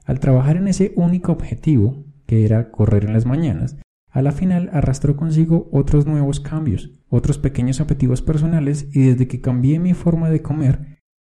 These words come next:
no te miento, me concentro más, pienso más claro, mi energía la subo con mayor facilidad. Todos estos beneficios no los habría conseguido si no le doy la única oportunidad de intentar aplicar esos cambios en mi vida. No sabía que necesitaba esos ajustes adicionales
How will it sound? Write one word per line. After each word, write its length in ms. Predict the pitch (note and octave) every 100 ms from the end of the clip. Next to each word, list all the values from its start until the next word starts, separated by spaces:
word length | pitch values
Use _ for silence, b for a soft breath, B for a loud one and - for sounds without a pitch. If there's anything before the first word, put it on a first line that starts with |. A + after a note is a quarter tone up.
| -
no 140 | G#2
te 80 | A2+
miento, 360 | C3+ B2 G#2 -
me 160 | - B2
concentro 400 | C3 A#2+ A2+ A#2+
más, 280 | B2+ A2+ -
pienso 360 | - B2+ B2+
más 200 | B2 B2+
claro, 300 | - C#3+ B2
mi 120 | A#2 A#2
energía 560 | A2+ - - D3+ E3
la 180 | F#3 B2
subo 300 | - B2+ D3
con 180 | D3 C#3
mayor 240 | A#2+ A#2+
facilidad. 580 | - C3 C3+ B2 A#2+ - b b b _
Todos 260 | D3+ E3 F3+
estos 220 | F3 F#3+
beneficios 500 | F3+ D3+ E3 D#3 D3+
no 80 | D3+
los 180 | D3 C#3+
habría 220 | C#3 C#3
conseguido 480 | D#3+ F#3+ F#3 B2+ D3+
si 160 | C3
no 160 | B2 A2+
le 100 | A#2+
doy 200 | A#2 A#2+
la 260 | A#2+ B2 -
única 460 | C#3+ D3 E3 E3 E3+
oportunidad 840 | D#3+ D#3+ D#3 D#3 F3+ F#3 C#3 D3 -
de 480 | F3+ F#3 F#3 - - -
intentar 460 | C#3 C#3 B2 A2+ B2
aplicar 460 | C3+ C#3 C3 G#2 A2+
esos 180 | - -
cambios 340 | A2+ A2 A#2
en 100 | B2+
mi 100 | E3
vida. 220 | F#3 - - - _ -
No 140 | D3
sabía 340 | D3+ D#3 D#3+
que 100 | E3
necesitaba 540 | E3+ C3 B2 A#2 A#2+ C3+
esos 180 | D3+ D#3
ajustes 420 | D3 C#3 D3+ D3+
adicionales 760 | D#3+ D#3 F#3 B2+ C3+ - -